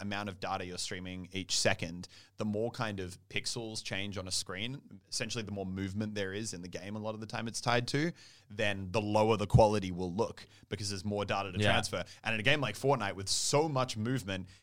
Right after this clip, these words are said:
Speaker 1: it wasn't only you streaming at five forty P, because a lot of the time if you were, like, flipping around and
Speaker 2: Yeah.
Speaker 1: moving quickly,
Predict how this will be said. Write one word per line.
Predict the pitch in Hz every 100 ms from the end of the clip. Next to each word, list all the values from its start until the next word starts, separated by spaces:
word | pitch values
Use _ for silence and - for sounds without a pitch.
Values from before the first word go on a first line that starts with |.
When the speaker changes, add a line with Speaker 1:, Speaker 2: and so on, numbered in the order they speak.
| -
Speaker 1:
it | 117
wasn't | 147 139 135
only | - 170 196 147
you | 113 110
streaming | - 123 107
at | 104
five | - 117 98
forty | 110 104
P, | 92 127 110 95 92 - _
because | - 127 139
a | 135
lot | 156
of | 135
the |
time | 120 131 110
if | 110
you |
were, | 113
like, | 107 -
flipping | - 147 120
around | 117 123
and | 104
Speaker 2:
Yeah. | 101
Speaker 1:
moving | 95 98
quickly, | 110 160 117 104